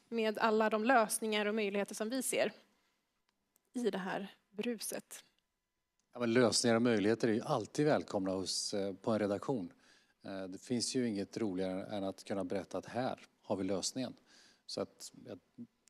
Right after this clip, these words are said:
Speaker 2: ja, via kommunikatörer eller direkt, det går ju bara att höra av sig.
Speaker 1: Mm.
Speaker 2: S-, men det är klart att, ja, hur ska man nå fram?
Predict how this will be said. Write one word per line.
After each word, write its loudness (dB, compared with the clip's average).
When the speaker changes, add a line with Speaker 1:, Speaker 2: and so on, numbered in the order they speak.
Speaker 2:
ja, 2
via 2
kommunikatörer 0
eller 2
direkt, 0
det 0
går 4
ju 6
bara 4
att -4
höra 2
av 0
sig. -2
Speaker 1:
Mm. -2
Speaker 2:
S-, -6
men 4
det 4
är 4
klart 0
att, -6
ja, 0
hur -4
ska -4
man 0
nå -2
fram? -4